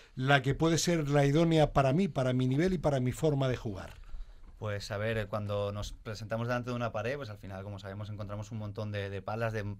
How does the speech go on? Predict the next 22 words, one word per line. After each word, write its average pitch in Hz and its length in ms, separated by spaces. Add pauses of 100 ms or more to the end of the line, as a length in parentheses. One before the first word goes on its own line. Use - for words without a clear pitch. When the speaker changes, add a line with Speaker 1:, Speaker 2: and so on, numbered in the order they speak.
(100)
Speaker 2:
de 107 120
modelos 101 380
diferentes 110 540
y - 20
de 104 100
características 110 560
diferentes. 120 600 (640)
Y 123 300
al 104 100
final 113 200
lo 143 60
más 156 140
importante 151 360
es 151 60
una 151 100
de 139 60
las 127 160
cosas 123 380
que, 104 600
que 117 80
has 104 120
dicho, 120 400